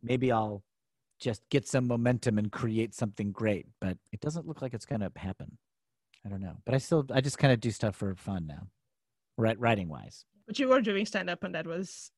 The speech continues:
Speaker 2: uh, you said you had successful, uh, you were writing your stand-up,
Speaker 1: Uh,
Speaker 2: so
Speaker 1: yeah, stand-up was more, ri-, uh, uh, first of all, I didn't have a ton of success stand-up. I had success on the very bottom rung of Los Angeles open mic comedy. Not even a lot, but there, there'd be just ti-, times when I would do well,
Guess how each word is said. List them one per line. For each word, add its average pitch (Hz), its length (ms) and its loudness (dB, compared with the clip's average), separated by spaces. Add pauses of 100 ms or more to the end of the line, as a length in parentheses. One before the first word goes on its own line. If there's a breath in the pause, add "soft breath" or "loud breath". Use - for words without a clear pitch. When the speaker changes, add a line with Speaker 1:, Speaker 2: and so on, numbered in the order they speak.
Speaker 2:
uh, 180 180 -2
you 208 160 0
said 185 260 0
you 180 140 -2
had 180 240 -2
successful, 190 1040 0
uh, 190 300 2
you 214 100 0
were 180 120 2
writing 196 300 0
your 165 120 -6
stand-up, 175 380 -6
Speaker 1:
Uh, 151 60 8
Speaker 2:
so 147 220 10
Speaker 1:
yeah, 165 260 10
stand-up 185 440 8
was 160 180 6
more, 160 240 8
ri-, 151 140 10
uh, 123 260 8
uh, 120 240 2 (120)
first - 160 -2
of - 40 -2
all, 107 60 6
I 113 60 8
didn't 139 180 6
have 127 180 6
a 101 40 2
ton 117 220 4
of 104 80 2
success - 460 -4 (240)
stand-up. 104 280 0
I 110 40 6
had 127 200 8
success - 540 4
on 123 160 6
the 120 120 8
very 135 320 10
bottom 123 480 6
rung 127 300 8
of 110 160 2
Los 120 280 6
Angeles 113 580 2
open 120 260 6
mic 110 200 2
comedy. 110 400 2
Not 160 240 10
even 139 200 6
a 123 40 6
lot, 127 220 8
but 123 100 -2
there, 147 140 10
there'd 156 200 8
be 160 100 4
just 139 160 -4
ti-, 147 160 4
times 147 320 2
when 143 80 2
I 135 60 8
would 131 140 4
do 135 160 2
well, 120 540 4